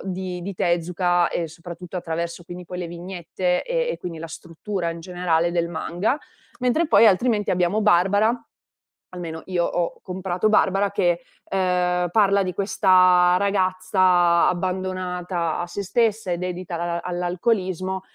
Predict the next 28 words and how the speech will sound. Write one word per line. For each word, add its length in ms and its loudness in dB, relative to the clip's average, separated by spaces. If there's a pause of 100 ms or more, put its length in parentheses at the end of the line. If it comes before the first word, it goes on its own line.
(240)
e, 800 6
e 60 0
che 120 6
viene 320 2
però, 380 4
insomma, 460 -6
salvata 680 -2
da, 320 0 (280)
ehm, 360 0
uno 160 -4
scrittore 840 -2
e, 20 0
insomma, 440 -8
c'è 200 -16
poi 200 -6
tutto 360 -4
il 100 -4
loro 240 0
rapporto. 540 -2
Vedete 340 -6
che 120 -6
anche 420 -4 (240)
è 100 -6
un 120 2
bel 120 0
mattoncino, 680 -8
molto, 580 -4 (280)
ehm, 520 0